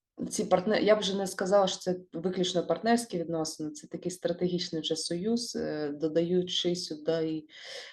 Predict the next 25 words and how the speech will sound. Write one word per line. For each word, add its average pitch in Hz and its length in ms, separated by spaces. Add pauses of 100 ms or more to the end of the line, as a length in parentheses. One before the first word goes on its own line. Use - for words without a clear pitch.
(160)
нашу 170 360
підтримку 160 460
з 151 40
боку 147 480
Сполучених 175 560
Штатів - 400
Америки. 139 800
І, 156 360 (340)
наприклад, 151 640
е, 143 400 (200)
там 135 200
вже 139 140
ж - 140
формування 147 840 (460)
нашого 143 560
тристороннього 151 720
союзу 139 540
з 135 460 (120)
Польщею, 226 540
я 170 120
думаю, 165 380
що 151 500
у 147 200
нас 151 420
дуже, 147 400